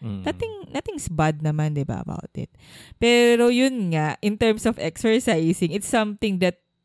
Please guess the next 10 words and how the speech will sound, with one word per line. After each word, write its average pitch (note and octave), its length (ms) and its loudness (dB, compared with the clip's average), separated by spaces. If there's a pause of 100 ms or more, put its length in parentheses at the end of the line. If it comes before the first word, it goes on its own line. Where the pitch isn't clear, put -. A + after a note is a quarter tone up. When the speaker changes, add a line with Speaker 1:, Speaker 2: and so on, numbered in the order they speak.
(380)
Speaker 2:
concerns G3 560 2
your F3+ 160 4
health E3 480 0
naman C#3 320 -4
eh. C3 240 -4 (160)
Speaker 1:
Mm. A2 160 -4
Speaker 2:
Okay G#4 240 0
lang B3+ 80 0
yung A#3 140 0
mga G#3 120 4